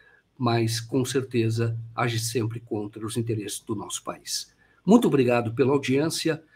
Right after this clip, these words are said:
Nós voltamos sempre que houver notícias para comentar, e eu recomendo a vocês que vejam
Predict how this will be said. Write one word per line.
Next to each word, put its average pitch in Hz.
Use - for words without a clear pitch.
Nós 117
voltamos 127
sempre 147
que -
houver 113
notícias 113
para 104
comentar, 120
e 175
eu 196
recomendo 190
a 160
vocês 151
que -
vejam 139